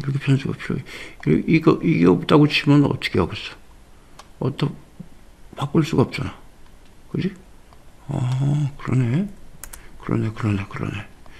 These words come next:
그럼 이제 요거를 그냥 클릭하면은 여기 바뀌지, 이렇게. 아, 요렇게 되는구나. 어,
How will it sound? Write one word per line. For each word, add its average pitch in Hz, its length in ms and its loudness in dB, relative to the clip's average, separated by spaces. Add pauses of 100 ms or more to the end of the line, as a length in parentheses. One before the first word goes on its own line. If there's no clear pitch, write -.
(200)
그럼 156 240 4
이제 151 180 4
요거를 139 320 4
그냥 131 280 2 (460)
클릭하면은 143 640 4 (420)
여기 143 180 2
바뀌지, - 400 -8
이렇게. - 220 -8 (960)
아, 165 380 2
요렇게 - 420 -6
되는구나. 143 760 0 (220)
어, 143 760 -2